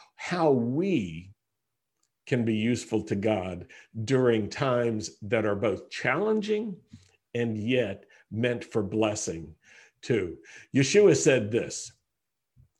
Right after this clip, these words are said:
it's recorded in John twenty, twenty-one, "As the Father sent me, so I send you. As the Father has sent me, so I send you."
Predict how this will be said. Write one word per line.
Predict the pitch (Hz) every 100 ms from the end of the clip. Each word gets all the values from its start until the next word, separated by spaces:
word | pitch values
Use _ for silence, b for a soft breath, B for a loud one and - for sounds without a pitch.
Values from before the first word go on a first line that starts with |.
| -
it's | 110
recorded | 127 113 160 160 131
in | 113 113
John | 123 123 110
twenty, | - 127 104
twenty-one, | 110 120 110 107 98 95
"As | 98
the | 117
Father | - 151 147
sent | 131 - 113
me, | 110 107
so | - 120 110
I | 101
send | 95 - 117 104 95 87
you. | 92 82 - _ _ _ _ _ B B B -
As | 107
the | 113
Father | - 131 156 143
has | 117 107
sent | - 120 104
me, | 107 98 B B
so | - - 131 127 120 B B 101
I | 107
send | - - 127 123 120 110 95 - _ -
you." | 101 110 87 -